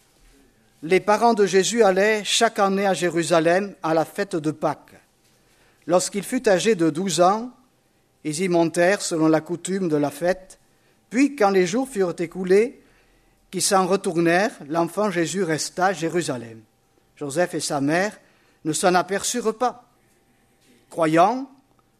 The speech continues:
qu'il était avec leurs compagnons de voyage, ils firent une journée de chemin et le cherchèrent parmi leurs parents et leurs connaissances. Mais, ne l'ayant pas trouvé,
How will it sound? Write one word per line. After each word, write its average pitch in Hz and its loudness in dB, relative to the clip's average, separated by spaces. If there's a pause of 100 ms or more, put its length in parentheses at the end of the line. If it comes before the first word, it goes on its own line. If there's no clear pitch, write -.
qu'il 214 0
était 202 2
avec 175 2
leurs 165 0
compagnons 196 0
de 170 -2
voyage, 147 -4 (600)
ils 240 -4
firent 247 -2
une 247 4
journée 240 2
de 226 2
chemin 196 2 (760)
et 175 0
le 180 4
cherchèrent 254 -2
parmi 226 2
leurs 180 0
parents 202 2 (300)
et 175 -2
leurs 180 4
connaissances. 196 0 (680)
Mais, 208 0 (340)
ne 175 0
l'ayant 190 2
pas 240 0
trouvé, 165 -4